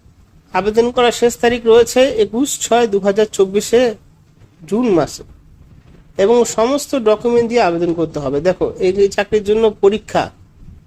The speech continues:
পার্ট ওয়ান, পার্ট টু, পার্ট থ্রি হিসাবে, জুনিয়র টাইপিস্ট পার্ট থ্রি এবং স্যালারি টাইমিংও পার্ট থ্রি, এই সমস্ত বিষয়ে তোমরা যদি পরীক্ষা দিতে পারো তাহলে কিন্তু আবেদন করো, সিলেবাসও দেওয়া হয়েছে।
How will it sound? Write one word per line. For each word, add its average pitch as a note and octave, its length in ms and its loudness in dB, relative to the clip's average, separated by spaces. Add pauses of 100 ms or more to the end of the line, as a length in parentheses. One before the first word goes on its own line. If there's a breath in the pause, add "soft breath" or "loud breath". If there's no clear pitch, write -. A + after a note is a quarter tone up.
(440)
পার্ট G3 300 0
ওয়ান, G#3 140 2 (140)
পার্ট F3+ 220 0
টু, G3 80 0 (120)
পার্ট F3+ 180 -2 (140)
থ্রি G3 180 -4 (100)
হিসাবে, C3+ 300 -4 (1160)
জুনিয়র G#3 260 2 (100)
টাইপিস্ট G#3 380 0 (100)
পার্ট F#3 220 0
থ্রি G3 160 -6 (1000)
এবং F#3 160 2 (580)
স্যালারি G3+ 360 2
টাইমিংও A3 380 2 (100)
পার্ট F#3+ 180 0 (100)
থ্রি, F#3+ 160 -8 (460)
এই F#3 160 2
সমস্ত G#3+ 320 -2 (200)
বিষয়ে G#3+ 340 2
তোমরা A3 180 2 (100)
যদি A3 140 -2 (120)
পরীক্ষা G3 360 0
দিতে G#3 220 -2
পারো A#3 160 0 (160)
তাহলে F3 340 -4
কিন্তু F#3 200 -2 (100)
আবেদন C#3+ 280 -2
করো, C3 180 -4
সিলেবাসও F3+ 480 0
দেওয়া C3 200 0
হয়েছে। - 220 -20